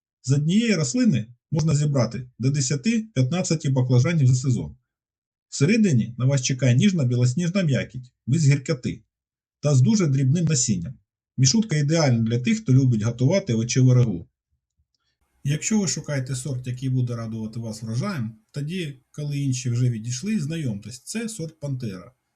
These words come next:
Це один з найкращих пізніх сортів двадцять шостого року.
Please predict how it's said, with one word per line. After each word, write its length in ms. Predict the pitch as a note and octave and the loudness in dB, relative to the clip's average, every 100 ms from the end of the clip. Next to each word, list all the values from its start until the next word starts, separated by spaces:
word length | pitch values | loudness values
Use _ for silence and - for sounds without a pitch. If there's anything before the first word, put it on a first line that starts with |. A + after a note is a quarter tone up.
| _ _ | _ _
Це 140 | - F3 | -8 -6
один 380 | F3 A3 C3 - | -2 -2 -2 -6
з 100 | B2+ | -4
найкращих 720 | F3+ F3+ - G3+ G3+ - B2+ | -2 -6 -6 -6 -4 -4 -6
пізніх 360 | - D3+ C3+ B2+ | -4 -4 -2 -2
сортів 520 | - B2+ D3 F#3+ F#3+ - | -4 -6 -6 -8 -10 -6
двадцять 260 | C3 B2+ | -4 -4
шостого 400 | - C#3+ - B2+ | -6 -8 -4 -2
року. 340 | A2+ F#2 _ | -2 -6 _